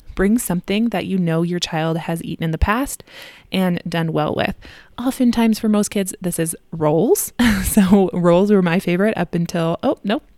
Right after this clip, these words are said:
still my favorite. So <laughs> just keep that in mind, keep it on the table, keep it as an option, still have a safe food, especially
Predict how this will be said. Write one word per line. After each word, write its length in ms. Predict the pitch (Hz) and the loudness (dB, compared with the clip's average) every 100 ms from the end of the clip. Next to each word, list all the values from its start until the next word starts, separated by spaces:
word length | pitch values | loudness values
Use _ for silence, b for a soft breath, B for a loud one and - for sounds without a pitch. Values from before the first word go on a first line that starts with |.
| - | -16
still 260 | - - 185 | -6 0 2
my 120 | 185 | 2
favorite. 380 | - 165 196 - B B B | 2 2 2 0 B B B
So 260 | - - 214 | 0 6 8
<laughs> 100 | 208 | 6
just 300 | 196 247 - | 2 -2 -2
keep 260 | - 269 - | -2 -2 2
that 180 | 254 233 | 0 2
in 140 | 208 | 2
mind, 320 | 180 180 180 | 4 2 0
keep 200 | - 196 | -2 -2
it 60 | 196 | 0
on 100 | 190 | 0
the 80 | 185 | 0
table, 400 | 170 160 165 165 | 0 2 2 0
keep 260 | - 175 | -2 -2
it 80 | - | -2
as 140 | 175 | -2
an 80 | 170 | 0
option, 480 | 127 165 - 196 208 B B B - | -2 -4 0 0 0 B B B -8
still 380 | - 202 202 | -2 2 2
have 240 | 180 170 165 | 2 -2 -2
a 80 | 165 | -4
safe 300 | - 156 - | -2 -2 -2
food, 380 | - 165 220 - | -4 0 0 -2
especially 560 | - - 175 - 180 | -8 -6 -4 -4 -4